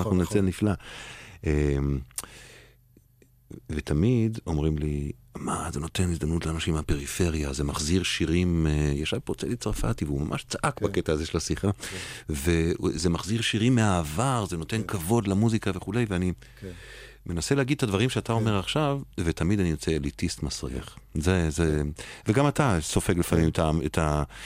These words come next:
Speaker 1: ההוא שנולד עם כפית כסף ב-, בפה, שגדל באצולה התל אביבית של שנות החמישים. מה אתה
Speaker 2: כן.
Speaker 1: מבין על רצונם של האנשים מהפריפריה להתקרב ולעשות את הדבר שהיה לך כל כך קל?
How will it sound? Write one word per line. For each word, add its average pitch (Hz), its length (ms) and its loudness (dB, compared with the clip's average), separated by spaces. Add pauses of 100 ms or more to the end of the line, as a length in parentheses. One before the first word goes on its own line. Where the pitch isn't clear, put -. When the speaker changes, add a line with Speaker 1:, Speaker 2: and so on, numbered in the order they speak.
(300)
Speaker 1:
ההוא 147 380 6
שנולד 92 360 2
עם 92 80 2
כפית - 280 -4
כסף 87 360 -2
ב-, 80 380 4
בפה, 82 220 2 (500)
שגדל 85 480 2 (160)
באצולה 87 600 2
התל 87 220 2
אביבית 123 760 4
של 82 320 -2
שנות - 320 -2
החמישים. 123 840 2 (960)
מה 98 240 2
אתה 98 120 0
Speaker 2:
כן. 90 60 4
Speaker 1:
מבין 92 260 4
על 85 120 2
רצונם 87 720 2
של 82 180 -2
האנשים 73 360 0
מהפריפריה 80 840 2
להתקרב 80 600 0
ולעשות 76 480 0
את 78 160 -4
הדבר 73 480 0
שהיה 78 200 -4
לך 78 220 -4
כל 76 140 -4
כך - 200 -6
קל? 62 220 -10